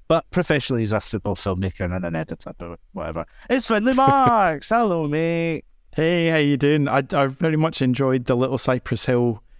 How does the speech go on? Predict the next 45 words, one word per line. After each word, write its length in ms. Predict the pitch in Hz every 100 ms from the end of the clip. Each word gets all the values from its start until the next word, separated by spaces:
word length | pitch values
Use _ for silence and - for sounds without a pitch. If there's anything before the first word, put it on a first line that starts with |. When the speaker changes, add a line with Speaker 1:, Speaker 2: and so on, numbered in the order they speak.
| -
Speaker 2:
uh, 320 | 123 113 117
nod 380 | 117 117 113 107
in 140 | 117 110
the, 300 | 113 110 113
in 120 | 123
the 120 | 110
intro 360 | 113 113 - 117
there. 240 | 110 104
It's, 240 | 107 104 - -
it's 200 | 123 -
al-, 300 | 131 123 120
always 380 | - 120 117 113
a, 280 | 110 107 113 - _ -
a 140 | 113
good 200 | 107 110
thing 220 | - 107 107
to 200 | - 104
be 160 | 117
reminded 420 | 110 107 107 104
of 140 | 104 101
them. 340 | 104 104 101 - - -
A 60 |
little 140 | 107 107
bit 180 | 117
of 80 | 107
insane 380 | 104 101 107 101
in 80 | 104
the 60 |
membrane. 520 | 101 101 101 101 101 98
<laughs> 920 | - - - - - - - - - - - - - - - -
Speaker 1:
It 180 | 190 -
could 240 | 139 117
be, 220 | - 117
uh, 240 | 107 104 101 - - - -
busting 400 | 123 - - 110
blood 280 | 113 113 117
vessels 560 | 117 110 123 110 107
after 300 | 113 107 117
this 240 | 104 104 -
weekend. 420 | 107 120 110 113
I 60 | 110
don't 200 | 110 110
know. 260 | 110 110
Hopefully 360 | 131 123 - 113
not. 280 | 107 113